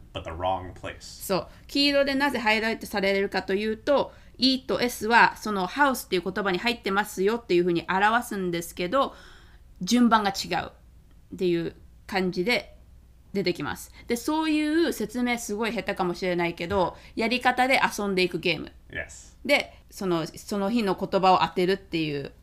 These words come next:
Speaker 2: 遊びなんですけど、大人の中ではすごい流行ってます。
Speaker 1: I think one reason why it's so popular, because since everyone gets the same word, everyone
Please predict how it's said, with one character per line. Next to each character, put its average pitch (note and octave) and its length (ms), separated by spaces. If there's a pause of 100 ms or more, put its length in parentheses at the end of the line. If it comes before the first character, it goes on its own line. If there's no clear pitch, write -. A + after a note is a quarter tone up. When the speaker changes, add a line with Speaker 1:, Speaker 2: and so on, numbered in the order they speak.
(340)
Speaker 2:
遊 F#3 200
び F#3 100
な F#3+ 140
ん F3 60
で E3 100
す - 100
け F#3 120
ど、 F3+ 140
大 F#3 60
人 A#3 140
の A#3 200
中 A#3 260
で E3 100
は E3+ 120
す - 160
ご F#3+ 120
い E3+ 40
流 E3+ 160
行 E3 60
っ - 140
て - 100
ま F#2+ 160
す。 - 220 (360)
Speaker 1:
I A2+ 180
think G3+ 240 (100)
one G#2 260
reason G2 440
why F2+ 320
it's F#2 200
so F2+ 380
popular, C#3 680 (500)
because A2 380
since A#2+ 300 (640)
everyone E3 520
gets A2+ 220
the G2+ 140
same G#2 500
word, F#2 440 (1600)
everyone A2+ 880